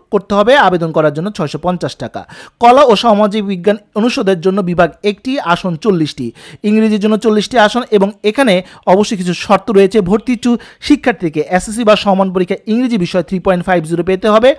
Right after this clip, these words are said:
এবং ভর্তি পরীক্ষায় জিএসটিতে ইংরেজি বিষয়ে ফর্টি পার্সেন্ট মার্কস পেতে হবে। এখানেও আবেদন করার জন্য ছয়শো পঞ্চাশ টাকা। এছাড়া ব্যবসায় শিক্ষা অনুষদ রয়েছে, এখানে চারটি বিভাগ রয়েছে, একশো সত্তরটি আসন, তোমরা নিচে স্ক্রিনে দেখতে পাচ্ছ। এখানে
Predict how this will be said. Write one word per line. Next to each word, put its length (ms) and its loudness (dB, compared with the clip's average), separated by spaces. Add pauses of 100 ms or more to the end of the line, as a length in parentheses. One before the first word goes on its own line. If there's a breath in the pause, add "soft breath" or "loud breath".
(200 loud breath)
এবং 220 0
ভর্তি 320 0
পরীক্ষায় 520 2 (260 loud breath)
জিএসটিতে 500 -4
ইংরেজি 280 -2
বিষয়ে 240 0
ফর্টি 260 -4
পার্সেন্ট 340 -2
মার্কস 320 -2
পেতে 220 -6
হবে। 280 -6 (320 loud breath)
এখানেও 260 0
আবেদন 320 2
করার 220 0
জন্য 180 -4
ছয়শো 300 -4
পঞ্চাশ 340 -6
টাকা। 280 -14 (480 soft breath)
এছাড়া 320 2
ব্যবসায় 400 2
শিক্ষা 320 -4
অনুষদ 380 0
রয়েছে, 300 0
এখানে 200 -4
চারটি 360 -2
বিভাগ 280 0
রয়েছে, 200 -2
একশো 140 -4
সত্তরটি 480 -6
আসন, 220 -2
তোমরা 180 -4
নিচে 200 -6
স্ক্রিনে 320 -8
দেখতে 300 -4
পাচ্ছ। 260 2 (420 loud breath)
এখানে 400 2